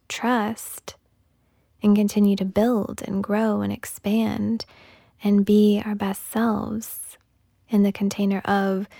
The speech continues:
that relationship and outside of it? It's dishonoring to not honor yourself, because by not honoring yourself, you're not honoring others, their time,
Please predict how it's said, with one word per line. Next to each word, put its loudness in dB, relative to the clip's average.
that -2
relationship -4
and -6
outside -6
of -10
it? -12
It's -10
dishonoring 2
to -6
not -2
honor 2
yourself, -10
because 0
by -2
not -2
honoring 2
yourself, -8
you're -6
not -8
honoring -8
others, -8
their -6
time, -6